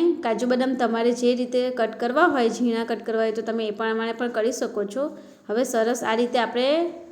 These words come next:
સરસ એના ગોળ ગોળ લાડુ વાળીશું અને ટોપરાની છીણ હોય ને એને આ રીતે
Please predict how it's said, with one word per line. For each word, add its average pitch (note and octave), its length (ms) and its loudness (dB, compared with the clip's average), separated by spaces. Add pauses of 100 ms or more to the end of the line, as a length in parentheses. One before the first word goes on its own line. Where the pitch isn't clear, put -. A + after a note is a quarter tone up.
સરસ A#3 340 -2
એના A3+ 180 -2
ગોળ A3 260 2
ગોળ A#3 180 0
લાડુ A3+ 360 0 (360)
વાળીશું B3+ 580 2
અને A#3 160 0
ટોપરાની A3+ 480 0
છીણ A#3+ 280 0
હોય G4 200 4
ને C4 100 4
એને A3+ 140 0
આ A3 100 0
રીતે A3 300 2